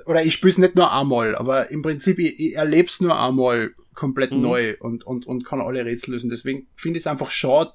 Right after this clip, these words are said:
Speaker 1: wenn da jetzt vergeudet ist und kein Rätsel zu lösen
Speaker 2: Ist,
Speaker 1: ist.
Speaker 2: ist
Speaker 1: Ich bin einfach enttäuscht.
Speaker 2: vollkommen, ist vollkommen verständlich, ist
Speaker 1: Es
Speaker 2: auch ein
Speaker 1: ist
Speaker 2: berechtigter Kritikpunkt am Spiel. Ähm, und, ja.
Speaker 1: Ich bin ja jetzt schon, nachdem ich hundert Schreine hab, äh,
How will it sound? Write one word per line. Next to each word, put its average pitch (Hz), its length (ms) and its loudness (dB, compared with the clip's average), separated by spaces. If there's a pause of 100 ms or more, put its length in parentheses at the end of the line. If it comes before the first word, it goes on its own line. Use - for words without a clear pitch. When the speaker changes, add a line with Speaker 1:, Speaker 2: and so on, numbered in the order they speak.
Speaker 1:
wenn 123 180 -4
da 123 140 0
jetzt 120 320 -6
vergeudet 120 560 -4
ist 120 160 -6
und 113 180 -12
kein 120 200 -4
Rätsel 110 320 -10
zu - 160 -12
lösen 104 280 -12
Speaker 2:
Ist, - 160 -6
Speaker 1:
ist. - 60 -12
Speaker 2:
ist 143 80 -8
Speaker 1:
Ich - 60 -12
bin 127 100 -6
einfach 120 240 -8
enttäuscht. 101 140 -8
Speaker 2:
vollkommen, 160 440 6 (400)
ist - 140 -8
vollkommen 175 280 4
verständlich, 156 560 -4
ist 139 120 -8
Speaker 1:
Es - 60 -2 (100)
Speaker 2:
auch - 40 -8
ein 135 120 0
Speaker 1:
ist 139 100 -2
Speaker 2:
berechtigter 151 720 -2
Kritikpunkt - 500 -10
am 151 120 -6
Spiel. 151 380 -2 (520)
Ähm, 139 400 6 (140)
und, 135 1040 -2 (400)
ja. 185 260 0 (680)
Speaker 1:
Ich 135 100 -6
bin 202 140 4
ja 160 100 4
jetzt 147 340 -2
schon, 135 300 0
nachdem 139 320 -8
ich 135 80 -6
hundert 151 340 -4
Schreine 135 400 -2
hab, 135 420 -6
äh, 127 260 -6